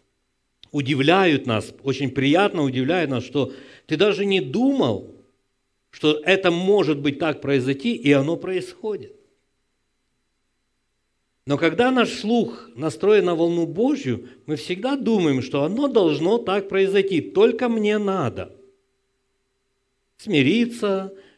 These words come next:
мне надо покориться, мне надо уповать, мне надо доверять, мне надо, что-то надо. Я хочу сегодня открыть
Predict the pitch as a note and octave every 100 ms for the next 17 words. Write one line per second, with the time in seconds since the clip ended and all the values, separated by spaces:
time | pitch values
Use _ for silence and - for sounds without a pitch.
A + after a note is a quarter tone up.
0 | _ - G3+ E3+ C#3+ A#2 A2+ A2 B2+ B2+
1 | A3+ A#3 - F3 D3 C#3 C#3 A#2 A2 A2
2 | B2+ E3+ G#3+ G#3 - D3 C#3 C3+ A#2 G#2+
3 | A2 A2 C#3 G#3 A#3 - C3+ D3+ G#3 G#3+
4 | E3 D#3 G3 F#3 A#2 G#2 - - - -
5 | E3+ G3+ C#3+ C3 D#3 D#3+ G#2 D#2+ _ _
6 | _ _ _ _ _ _ _ _ _ _
7 | _ D3+ F3 A3 B3 B3 A3 G#3+ G#3 G3
8 | F#3+ G3 G#3 G#3